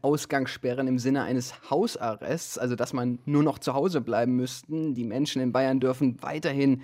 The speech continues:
einkaufen gehen, natürlich nur das Nötigste in den Läden, die eben noch geöffnet sind. Sie dürfen zur Arbeit gehen, sie dürfen zum Arzt gehen, allerdings nur noch in Notfällen zur Physiotherapie, das ist jetzt anders. Sie dürfen auch Gassi gehen mit dem Hund, dürfen Sport machen,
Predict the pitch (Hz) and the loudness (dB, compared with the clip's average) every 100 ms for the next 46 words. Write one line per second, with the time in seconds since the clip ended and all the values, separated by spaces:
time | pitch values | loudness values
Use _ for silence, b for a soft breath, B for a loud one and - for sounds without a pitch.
0 | B B B 143 170 165 151 143 131 139 | B B B 0 0 2 2 2 2 4
1 | 143 127 120 139 131 127 - 135 135 139 | 4 2 0 0 0 -4 -4 2 2 2
2 | 131 139 147 139 - 127 127 135 139 120 | 2 2 2 -2 -2 -2 2 2 4 4
3 | 131 135 131 127 123 135 127 131 - 131 | 4 4 2 0 0 2 4 2 0 -2
4 | 139 139 127 147 156 143 B B 135 135 | 0 -2 -2 0 0 -2 B B 0 2
5 | 180 - 143 143 85 135 147 131 - 135 | 2 2 -2 -2 -2 -2 -2 -4 -2 0
6 | 139 135 123 143 143 139 127 135 - 175 | 0 0 0 -2 -2 -4 -4 -4 -4 -4
7 | 185 - - 151 147 147 147 143 B - | -4 -8 -6 0 2 2 2 -2 B -2
8 | 147 156 160 156 - - 143 156 170 135 | 0 2 2 0 -2 -2 2 4 2 2
9 | 139 143 160 - 143 139 139 131 127 120 | 0 2 0 -2 -2 0 -2 -2 -2 -2
10 | - 170 180 165 151 156 135 131 - 143 | -2 -4 -4 -4 -4 -2 -2 -2 -4 -4
11 | 131 127 127 123 120 143 143 143 - B | -4 -4 -8 -8 -8 -4 -2 -2 -6 B
12 | B B 143 160 170 127 - 139 - 175 | B B 0 2 2 0 0 -4 -2 -4
13 | 139 143 139 127 139 135 165 165 - - | 0 2 2 2 0 0 0 -2 -4 -6
14 | 131 139 - 131 135 - 143 139 - 147 | -4 -4 -4 -2 0 0 -2 -2 0 -2